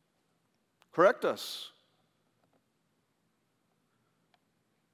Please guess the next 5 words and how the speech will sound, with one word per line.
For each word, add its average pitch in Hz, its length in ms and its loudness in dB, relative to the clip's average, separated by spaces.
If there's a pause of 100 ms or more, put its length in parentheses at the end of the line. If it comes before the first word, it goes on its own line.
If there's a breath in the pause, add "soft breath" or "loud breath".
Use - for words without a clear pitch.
(1200 soft breath)
I-, 214 120 6
in 240 180 8
a 269 60 10
local 277 320 6
church, 254 680 4